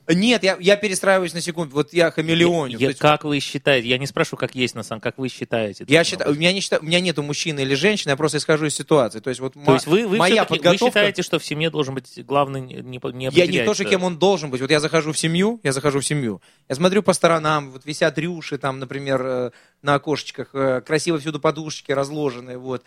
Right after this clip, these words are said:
Speaker 1: Идеальнейший порядок, идеальнейший порядок. Всюду вот, э, э, коврики, вот, э, чашечки в серванте, э, эти, э,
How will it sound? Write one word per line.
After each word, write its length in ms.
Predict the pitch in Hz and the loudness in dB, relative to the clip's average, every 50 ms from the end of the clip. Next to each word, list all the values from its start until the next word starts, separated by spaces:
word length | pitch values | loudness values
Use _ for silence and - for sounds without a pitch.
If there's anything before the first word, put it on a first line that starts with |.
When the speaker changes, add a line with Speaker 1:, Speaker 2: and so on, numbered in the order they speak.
| _ _ _ _ _ _ _ _ _ | _ _ _ _ _ _ _ _ _
Speaker 1:
Идеальнейший 760 | - 214 185 240 254 226 220 214 208 202 185 170 - - 143 | -14 -2 2 4 4 6 4 2 0 -2 -4 -4 -4 -4 -2
порядок, 460 | - 143 139 135 107 101 98 107 - | 0 0 0 0 0 -4 -6 -10 -6
идеальнейший 400 | 151 175 190 175 160 147 - 156 | 0 2 2 2 2 0 -4 -4
порядок. 340 | 147 151 147 139 123 113 110 | -2 0 0 0 0 -2 -6
Всюду 260 | - - 185 180 165 156 | -12 -14 -12 -10 -8 -4
вот, 260 | 156 160 156 - _ - | -2 -2 -2 -2 _ -2
э, 360 | 156 147 139 139 139 131 117 - _ _ _ _ _ - | -2 0 0 0 -2 -4 -4 -8 _ _ _ _ _ -6
э, 140 | - 120 | -6 -6
коврики, 720 | 120 - 185 185 175 160 165 160 135 - 139 127 123 110 - _ _ _ _ _ _ | -2 2 2 2 2 2 0 -2 -2 -2 -2 -2 -2 -2 -6 _ _ _ _ _ _
вот, 420 | - 127 135 139 127 127 - - | -16 -8 -4 -4 -4 -4 -2 -2
э, 100 | 139 131 | -2 0
чашечки 480 | 123 - 196 190 175 - - - - 180 | 2 4 4 4 4 0 -4 -6 -4 -4
в 60 | - | 0
серванте, 840 | - 180 170 165 160 156 143 131 127 - - 135 131 123 120 117 107 - - - _ _ - | 2 2 2 2 2 0 0 -2 -4 -8 -8 -4 -4 -2 -2 -2 -4 -8 -14 -20 _ _ -2
э, 80 | - 139 131 135 135 | 2 2 2 2 2
эти, 1120 | 123 131 143 131 - 147 143 139 139 139 135 139 139 135 135 131 131 131 127 113 117 120 | 0 -2 -4 -4 -4 -2 -2 0 0 0 0 0 -2 -2 -2 -4 -4 -6 -6 -8 -10 -10
э, 40 | 120 | -12